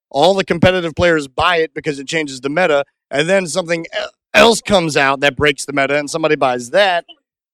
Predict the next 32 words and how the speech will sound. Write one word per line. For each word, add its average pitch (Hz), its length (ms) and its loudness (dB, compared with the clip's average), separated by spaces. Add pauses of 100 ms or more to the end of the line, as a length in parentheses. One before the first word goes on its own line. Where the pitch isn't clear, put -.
(320)
Yeah, 196 220 4
yeah, 160 180 4
yeah. 139 340 2
I 190 100 6
mean, 190 240 4
it's 196 160 2
been 269 160 4
going 233 240 8
on 208 180 6
since 165 320 -10 (300)
third - 480 2
and 170 80 -4
fourth 180 240 2
when 147 100 0
I've 156 140 4
been 139 140 -4
playing, 120 400 -4
so. 120 380 -2 (1600)
And 185 120 0
I 175 60 4
get 208 240 4
it's 175 220 2
a 170 60 4
niche 175 300 4
within 175 280 4
a 147 60 2
niche, 170 360 -2
but 156 180 4 (140)
also, 165 640 2 (240)
whenever 190 440 6
they 180 180 4
say, 160 400 2